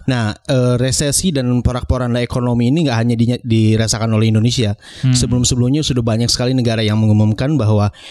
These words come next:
Speaker 1: ekonomi mereka di kuartal dua atau kuartal tiga itu minus gitu, dan, dan mereka sudah, sudah lama berada di jurang resesi. Nah, salah satu dampak yang paling terasa dari resesi ini
Speaker 2: Hmm.
Speaker 1: adalah pendapatan negara yang turun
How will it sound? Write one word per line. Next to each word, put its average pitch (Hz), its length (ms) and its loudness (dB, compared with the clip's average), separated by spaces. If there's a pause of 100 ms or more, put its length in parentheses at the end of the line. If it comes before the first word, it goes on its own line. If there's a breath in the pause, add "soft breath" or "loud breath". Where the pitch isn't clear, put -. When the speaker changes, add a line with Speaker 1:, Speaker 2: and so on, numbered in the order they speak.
Speaker 1:
ekonomi 120 480 0
mereka 113 400 -2
di 113 80 2
kuartal 107 800 2
dua 135 240 0
atau - 80 -4
kuartal 107 400 -2
tiga 107 240 0
itu 160 240 -2 (500 soft breath)
minus 131 400 0
gitu, 101 240 0
dan, 98 320 2
dan 104 160 2
mereka 104 240 -2
sudah, 101 320 0 (240 loud breath)
sudah 98 560 0
lama 113 320 0
berada 104 320 2
di 101 400 4
jurang 98 240 2
resesi. 98 480 0 (400 loud breath)
Nah, - 80 -2
salah 135 300 0
satu 147 260 -2
dampak 160 480 -4
yang 127 160 0
paling 120 240 -2
terasa 120 560 0 (320 soft breath)
dari 113 320 0
resesi 113 560 0
ini 143 80 0
Speaker 2:
Hmm. 156 80 -2
Speaker 1:
adalah 110 180 0 (140)
pendapatan 123 560 -2
negara 117 320 0
yang 127 160 -2
turun 135 400 0